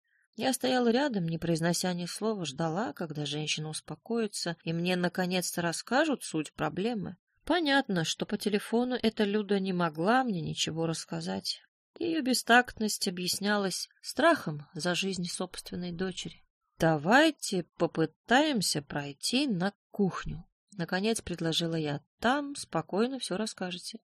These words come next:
Мужчина наконец-то поднял свою жену с легкостью, точно она ничего не весила,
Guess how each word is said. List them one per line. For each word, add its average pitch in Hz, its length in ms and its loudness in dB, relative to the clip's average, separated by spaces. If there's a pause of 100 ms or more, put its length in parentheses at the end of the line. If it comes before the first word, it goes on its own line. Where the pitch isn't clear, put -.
(480)
Мужчина 226 400 2
наконец-то 233 720 0
поднял 185 480 -2
свою 180 320 -8
жену 180 460 -10
с - 120 -8
легкостью, 202 760 -4
точно 202 400 0
она 208 320 0
ничего 190 420 -2
не 190 200 -6
весила, 214 480 -2